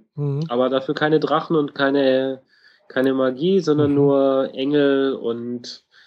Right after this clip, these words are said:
Speaker 2: Anwälte.
Speaker 1: <laughs> Anwälte des Teufels. <laughs>
Speaker 2: Ja, genau, und Anwälte der guten Seite.
Speaker 1: Ah,
Speaker 2: Es
Speaker 1: ja.
Speaker 2: kommen immer beide zu einem Toten und dann
Speaker 1: Aha.
Speaker 2: müssen sie überlegen, wo er hin darf, in die Hölle
Speaker 1: Aha.
Speaker 2: oder in den Himmel.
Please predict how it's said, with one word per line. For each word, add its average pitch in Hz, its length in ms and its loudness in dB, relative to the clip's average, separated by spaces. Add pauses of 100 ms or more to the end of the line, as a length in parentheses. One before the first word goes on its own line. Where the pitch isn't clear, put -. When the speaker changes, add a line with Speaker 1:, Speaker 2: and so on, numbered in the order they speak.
(280)
Speaker 2:
Anwälte. 123 1040 2
Speaker 1:
<laughs> - 1160 -2
Anwälte 156 480 4
des 139 240 2
Teufels. 151 720 2
<laughs> - 440 2
Speaker 2:
Ja, 190 200 2
genau, 180 380 0
und 151 120 -2
Anwälte 139 480 -2
der 165 140 2
guten 190 340 -2
Seite. 117 400 2
Speaker 1:
Ah, 170 60 2
Speaker 2:
Es 196 40 6
Speaker 1:
ja. 170 100 8
Speaker 2:
kommen 113 240 0
immer 185 120 0
beide 156 500 0
zu 196 240 -6
einem 175 320 -4
Toten 208 520 -6
und 170 260 -4
dann 160 120 4
Speaker 1:
Aha. 160 40 -2
Speaker 2:
müssen 156 300 -2
sie 160 140 0
überlegen, 156 840 0
wo 143 160 4
er 135 80 4
hin 139 180 0
darf, 120 280 2
in 123 80 -6
die 120 100 0
Hölle 131 240 4
Speaker 1:
Aha. 135 100 4
Speaker 2:
oder 131 200 4
in 143 100 0
den 160 100 -2
Himmel. 151 320 -2